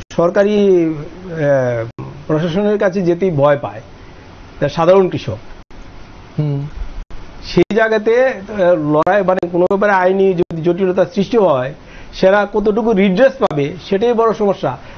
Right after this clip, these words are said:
Speaker 1: আপনি দেখুন, কিষাণ ক্রেডিট কার্ডের ব্যাপারে দেখুন, লোন নেওয়ার ক্ষেত্রেই দেখুন,
Speaker 2: হুম।
Speaker 1: কিষাণ, কৃষকরা কি করে লোন নেওয়ার জন্য বিভিন্ন ব্যাংকের দরজায় যায়। কিন্তু আমার অভিজ্ঞতায়, আমি তো ছিলাম, আমি কাজ করেছি,
Speaker 2: হুম।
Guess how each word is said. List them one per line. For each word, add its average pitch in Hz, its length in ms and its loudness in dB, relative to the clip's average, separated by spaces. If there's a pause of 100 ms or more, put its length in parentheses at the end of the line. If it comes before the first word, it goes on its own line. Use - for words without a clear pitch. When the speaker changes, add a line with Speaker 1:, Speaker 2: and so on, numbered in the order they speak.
Speaker 1:
আপনি 208 240 2
দেখুন, 175 380 2 (300)
কিষাণ 254 280 2
ক্রেডিট 240 420 -2
কার্ডের 233 220 2
ব্যাপারে 190 300 4
দেখুন, 127 280 0
লোন 190 200 4
নেওয়ার 254 220 4
ক্ষেত্রেই 208 300 2
দেখুন, 120 260 -2 (320)
Speaker 2:
হুম। 135 240 -4 (180)
Speaker 1:
কিষাণ, 226 340 0 (500)
কৃষকরা 247 360 2 (140)
কি 240 60 -4
করে 240 220 4
লোন 226 200 2
নেওয়ার 240 220 4
জন্য 226 500 0
বিভিন্ন 214 260 2
ব্যাংকের 220 320 0
দরজায় 240 280 2
যায়। 220 220 0 (800)
কিন্তু 247 480 2 (120)
আমার 226 300 4
অভিজ্ঞতায়, 233 560 2
আমি 160 280 0
তো 233 120 -2
ছিলাম, 214 260 0
আমি 180 180 2
কাজ - 200 0
করেছি, 156 420 -2 (340)
Speaker 2:
হুম। 131 220 -4